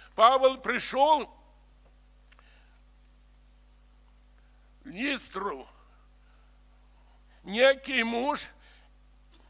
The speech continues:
не владів ногами. Павел взглянув на нього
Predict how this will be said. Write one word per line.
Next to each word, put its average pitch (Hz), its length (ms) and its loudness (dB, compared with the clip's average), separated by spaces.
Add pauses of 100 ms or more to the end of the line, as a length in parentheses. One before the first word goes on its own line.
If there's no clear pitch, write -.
(120)
не 208 160 0
владів 254 640 0
ногами. 233 640 2 (380)
Павел 247 480 2 (380)
взглянув 262 560 2
на 277 140 2
нього 269 560 0